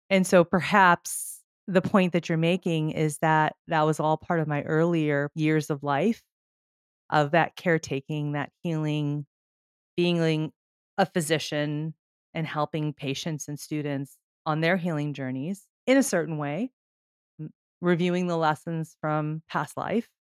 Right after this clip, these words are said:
because it's not that I haven't had challenges.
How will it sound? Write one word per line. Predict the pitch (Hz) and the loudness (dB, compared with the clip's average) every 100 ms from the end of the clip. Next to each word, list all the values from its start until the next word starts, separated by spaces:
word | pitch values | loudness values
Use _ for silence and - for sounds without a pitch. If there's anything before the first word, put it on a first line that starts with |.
| - | -6
because | 185 202 170 | 6 6 6
it's | 180 202 | 2 4
not | 208 202 | 4 6
that | 185 | 6
I | 165 | 6
haven't | 165 160 160 | 6 2 0
had | 139 131 | -4 -6
challenges. | - 151 185 180 139 139 185 185 | -2 2 4 4 2 0 -2 -6